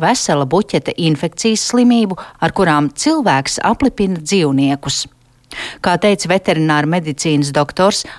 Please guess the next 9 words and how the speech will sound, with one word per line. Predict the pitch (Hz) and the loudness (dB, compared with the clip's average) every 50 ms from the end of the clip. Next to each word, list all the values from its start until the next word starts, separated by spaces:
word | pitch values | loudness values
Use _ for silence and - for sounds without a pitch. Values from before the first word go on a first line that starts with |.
| - - | -4 0
Latvijas | 175 175 175 - 170 156 143 - 160 | 0 0 2 0 0 0 0 0 0
Lauksaimniecības | 147 156 160 - - 160 151 147 143 143 139 - 160 151 131 - - 180 | 0 0 0 0 0 0 2 2 2 0 0 0 -2 -2 -2 -2 -2 0
Universitātes | 180 175 160 147 139 - - - 143 139 139 - - - - 147 | 0 2 2 0 0 0 -2 0 0 0 0 0 -4 -6 -2 -2
Veterināra | 165 170 165 175 160 147 143 147 143 143 139 143 | -2 -2 0 -2 0 0 2 2 2 0 0 0
medicīnas | 151 160 147 147 131 - - 151 147 143 139 - | 0 -2 -2 -4 -8 -6 -2 0 0 0 -2 -2
fakultātes | - 156 151 - 170 151 139 143 139 139 135 127 135 139 | -2 -4 -2 0 0 0 0 2 0 0 0 -2 -2 -2
dekāns | 160 165 160 - 160 139 139 143 - - - - - - - - | -2 -2 0 0 0 2 2 0 0 -4 -10 -14 -18 -12 -4 -2
Kaspars | 175 175 - - - 151 143 - | -2 -2 -2 0 -2 -2 -2 -2
Kovaļenko, | - - 156 143 151 151 170 208 247 277 294 - 190 139 | -2 -2 0 0 2 2 2 2 4 2 2 2 2 0